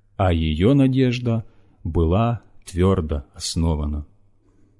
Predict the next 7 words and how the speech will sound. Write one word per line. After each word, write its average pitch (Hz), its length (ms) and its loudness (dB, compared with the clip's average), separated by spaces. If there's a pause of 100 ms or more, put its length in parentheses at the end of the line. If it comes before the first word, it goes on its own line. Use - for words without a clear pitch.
(140)
Она, 131 260 6
вероятно, 170 680 4
ни 143 180 4
на 175 180 2
мгновение 143 880 4 (100)
не 87 180 2
думала 127 600 0